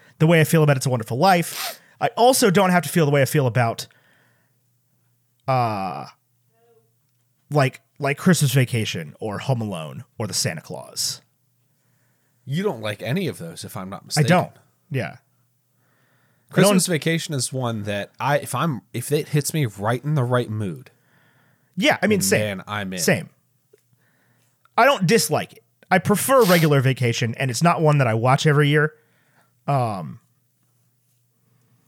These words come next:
Speaker 1: and honestly, I did, like, this whole group of people being like, "It's the best Christmas movie in the world," out of nowhere, the last, like, twenty-four months has really taken me by surprise.
Speaker 2: What,
Speaker 1: Um,
Speaker 2: Christmas Vacation?
Speaker 1: Yeah.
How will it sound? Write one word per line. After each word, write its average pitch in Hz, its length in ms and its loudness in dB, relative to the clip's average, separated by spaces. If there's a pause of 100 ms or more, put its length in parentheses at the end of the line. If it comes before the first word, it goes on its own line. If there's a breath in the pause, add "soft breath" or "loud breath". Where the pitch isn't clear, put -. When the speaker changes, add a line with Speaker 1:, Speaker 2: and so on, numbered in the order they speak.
(600)
Speaker 1:
and 190 140 4
honestly, 202 440 4
I 165 120 4
did, 156 280 0
like, 151 180 2
this 160 160 2
whole 175 220 4
group 151 260 4
of 139 60 -2
people 147 300 2
being 135 280 4
like, 131 200 2
"It's 170 180 0
the 170 80 2
best 160 180 4
Christmas 156 280 2
movie 165 340 4 (680 soft breath)
in 180 100 6
the 151 80 6
world," 143 380 4 (100)
out 170 140 6
of 131 100 2
nowhere, 147 420 4
the 151 100 2
last, 147 240 4
like, 143 120 -2
twenty-four 139 380 0
months 131 320 -2
has 117 200 -4
really 127 380 -2 (220)
taken 143 260 0
me 143 80 0
by 127 140 0
surprise. 127 580 -2 (720 soft breath)
Speaker 2:
What, 135 180 0
Speaker 1:
Um, 120 160 0
Speaker 2:
Christmas 127 300 -6
Vacation? 135 540 -6 (120)
Speaker 1:
Yeah. 143 280 0